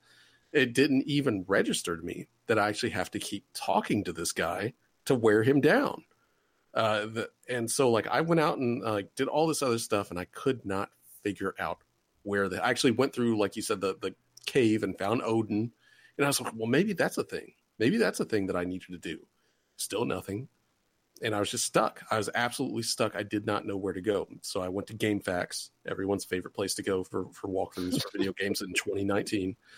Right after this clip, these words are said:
and looked it up. And it was totally is like, you just gotta keep talking to that guy and he'll give it to you eventually. It's like, "You son of a bitch, this fucking game." I already knew exactly where it was gonna go from that point on.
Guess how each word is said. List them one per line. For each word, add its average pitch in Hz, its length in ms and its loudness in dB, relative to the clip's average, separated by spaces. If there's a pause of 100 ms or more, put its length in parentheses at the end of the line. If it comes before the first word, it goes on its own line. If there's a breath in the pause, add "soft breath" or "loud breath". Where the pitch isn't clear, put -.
(440 loud breath)
and 120 520 4
looked 131 200 2
it 151 80 6
up. 147 240 4
And 120 140 2
it 123 100 2
was 123 140 2
totally 135 360 6
is 107 120 2
like, 107 160 2
you 104 80 0
just 101 180 -6
gotta 98 200 0
keep - 180 -16
talking 98 300 -6
to 90 60 -6
that 95 120 -6
guy 90 180 -6
and 87 100 -8
he'll 98 100 -10
give 92 180 -8
it - 80 -20
to 98 100 -12
you 92 120 -6
eventually. 87 480 -10
It's - 100 -10
like, 120 160 -14
"You 403 120 -2
son 123 300 0
of - 80 -4
a - 80 -4 (140)
bitch, - 320 -2
this 302 180 0
fucking 101 360 -2
game." 87 300 -2 (380 soft breath)
I 123 140 2
already 165 200 6
knew 120 300 6
exactly 101 500 2
where 101 180 0
it 101 80 0
was 104 160 -4
gonna 104 220 0
go 92 280 -2
from - 220 -16
that 95 180 -6
point 101 240 -2
on. 87 300 -2